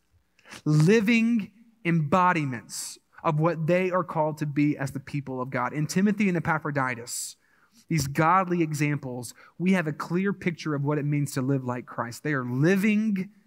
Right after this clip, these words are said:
illustrations. Now, I want to be careful here.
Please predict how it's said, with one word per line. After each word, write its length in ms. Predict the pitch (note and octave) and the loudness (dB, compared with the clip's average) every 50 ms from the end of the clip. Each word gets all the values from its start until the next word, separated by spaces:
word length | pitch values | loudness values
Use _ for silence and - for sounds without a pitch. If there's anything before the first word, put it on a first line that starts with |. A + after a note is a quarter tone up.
| _ _ _ _ _ _ _ _ _ | _ _ _ _ _ _ _ _ _
illustrations. 920 | E3+ E3 D#3 D3 D#3 - - C#3 B2 A#2 - G#2+ G#2 - - - - - - _ _ _ _ _ _ _ _ _ _ _ _ _ _ _ _ _ _ _ _ _ _ _ _ _ _ _ _ _ _ _ _ _ _ _ _ _ _ _ _ _ _ _ _ _ _ _ _ _ _ _ _ _ _ _ _ - | 0 0 2 0 0 -2 -2 -4 -4 -4 -6 -10 -14 -14 -14 -14 -14 -14 -16 _ _ _ _ _ _ _ _ _ _ _ _ _ _ _ _ _ _ _ _ _ _ _ _ _ _ _ _ _ _ _ _ _ _ _ _ _ _ _ _ _ _ _ _ _ _ _ _ _ _ _ _ _ _ _ _ 0
Now, 100 | F3 E3 | 2 2
I 20 | |
want 100 | E3+ F#3 | 4 4
to 100 | F3+ E3+ | 2 2
be 40 | - | 2
careful 240 | - F3 E3 C#3+ B2+ | 0 0 -2 -4 -6
here. 200 | B2 A2 - | -10 -10 -14